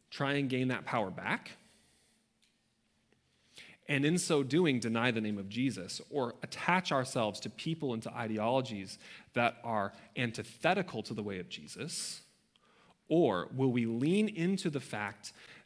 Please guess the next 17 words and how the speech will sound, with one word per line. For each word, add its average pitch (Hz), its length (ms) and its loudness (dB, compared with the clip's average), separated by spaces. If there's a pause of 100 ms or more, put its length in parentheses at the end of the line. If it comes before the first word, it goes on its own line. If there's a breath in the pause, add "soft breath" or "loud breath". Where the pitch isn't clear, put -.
that 101 200 -2
we 139 120 2
can 160 160 -2
be 117 120 -6
confident 196 880 -4 (180 loud breath)
that 107 140 -2
our 98 80 -4
Savior 151 720 -2 (180 loud breath)
has - 240 -10
loved 98 400 -8
us - 500 -12 (1300 soft breath)
and 107 160 -6
love 104 180 0
others 120 480 2 (400 loud breath)
as 107 160 -8
a 90 40 -12
result? 82 380 -12